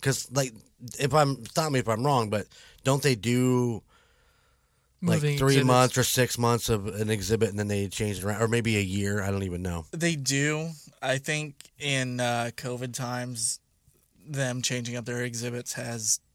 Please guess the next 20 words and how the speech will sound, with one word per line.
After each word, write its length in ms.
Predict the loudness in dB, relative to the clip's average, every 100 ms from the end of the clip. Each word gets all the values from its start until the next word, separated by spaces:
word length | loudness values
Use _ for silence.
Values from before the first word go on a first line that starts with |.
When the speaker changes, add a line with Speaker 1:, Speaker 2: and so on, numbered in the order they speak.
| -12
Speaker 3:
kinda 420 | -10 -8 -8 -10 -14 -20 -20 _ _ _ _ _ -12
dulled 360 | -8 -6 -6
a 40 | -8
little 260 | -6 -4
Speaker 1:
Slowed. 300 | 2 2 2
Speaker 3:
bit. 80 | 0
Slowed. 400 | -4 -6 -10 -6
Speaker 1:
Yeah. 180 | -6 -6 -12 _ -20 -20 _ _ _
Speaker 3:
A 60 | -4
majority 640 | -2 -2 -2 2 2 2
of 160 | -2 -4
these 300 | -6 -6 -4
that 120 | -4
I'll 200 | -2 -4
go 260 | -6 -8 -8
through 480 | -8 -6 -6 -6 -8 -12 _ _ _
seem 420 | 0 0 0 -6
to 140 | -8 -8
be 160 | -8
permanent, 560 | -12 -10 -8 -6 -8 -8